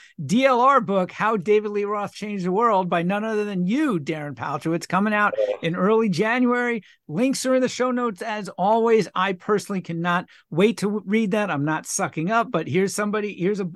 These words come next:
Speaker 1: here's a guy who there's not been enough deeper stuff written into, and you are just, uh, written about. You are just the guy to do it. You can pre-order it at Amazon,
Speaker 2: Thank you.
Speaker 1: Barnes and Noble, Indigo if you're up in Canada,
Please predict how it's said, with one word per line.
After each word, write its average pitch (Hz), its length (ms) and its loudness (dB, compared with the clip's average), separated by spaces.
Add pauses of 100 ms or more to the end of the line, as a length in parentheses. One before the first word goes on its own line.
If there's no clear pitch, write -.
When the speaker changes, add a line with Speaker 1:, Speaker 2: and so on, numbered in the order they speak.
(140)
Speaker 1:
here's 226 200 -2
a 254 60 -2
guy 240 240 2
who 214 340 0
there's 185 280 -6 (400)
not 202 340 4
been 214 140 4
enough 190 320 4 (420)
deeper 190 320 2
stuff 170 400 -4
written 160 320 -2
into, 139 560 -2 (260)
and 147 140 0
you 175 140 6
are 180 80 4
just, 170 280 -2
uh, 92 140 -8
written 180 300 4
about. 139 360 -2
You 202 140 2
are 196 80 4
just 180 160 -2
the 170 80 -4
guy 160 140 0
to 147 40 -2
do 175 220 2
it. 175 180 2
You 139 120 -10
can 131 120 -8
pre-order 196 440 0
it 170 80 2
at 160 80 0
Amazon, 175 560 -2 (120)
Speaker 2:
Thank 107 200 -4
you. 98 60 -6
Speaker 1:
Barnes 175 320 0
and 185 100 2
Noble, 185 680 -2
Indigo 220 480 0
if 208 140 -6
you're 202 80 -2
up 202 100 -6
in 196 100 -6
Canada, 185 520 -4